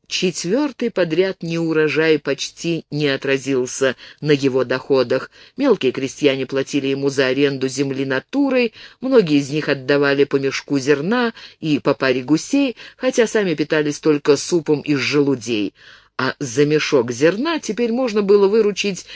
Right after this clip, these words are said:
в десять раз больше, чем пять лет назад, и деньги, которые не додавали ему другие за аренду земли, он возвращал, продавая втридорого зерно и птицу, так что денег на строительство собора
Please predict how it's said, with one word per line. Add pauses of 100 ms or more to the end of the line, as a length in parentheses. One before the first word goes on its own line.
(140)
в
десять
раз
больше, (240)
чем
пять
лет
назад, (300)
и
деньги,
которые
не
додавали
ему
другие
за
аренду
земли, (320)
он
возвращал, (260)
продавая
втридорого
зерно
и
птицу, (200)
так
что
денег
на
строительство
собора